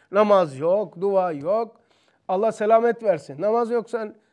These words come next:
<laughs> zaten apaçıksın her şeye, hep her şeye açıksın. Ee, Uzza denilen sanemi tahrip ettiği zaman siyah bir kadın çıktı. O sanem içinde cinniye çıktı. Her putta vardır, heykelde vardır.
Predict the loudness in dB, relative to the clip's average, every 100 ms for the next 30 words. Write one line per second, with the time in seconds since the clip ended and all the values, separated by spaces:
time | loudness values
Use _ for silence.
0 | _ -8 -8 -8 -16 _ 4 4 6 2
1 | 2 -2 -4 -14 -18 -14 -12 -12 -12 -12
2 | -12 -12 -16 -16 -18 -18 -16 -16 -18 -20
3 | -20 -20 -8 0 2 2 0 2 6 6
4 | 6 4 6 6 4 4 4 6 2 0
5 | 4 4 4 0 -2 -2 2 4 4 2
6 | 0 2 4 4 -2 0 0 0 -4 -4
7 | -8 -6 -6 -6 -8 _ 0 0 2 4
8 | 6 4 2 0 -4 -2 0 0 0 -2
9 | 0 -2 -4 -8 -8 -6 -4 4 8 8
10 | 6 0 -6 2 4 8 12 12 10 2
11 | 2 2 2 0 0 0 4 6 6 2
12 | -6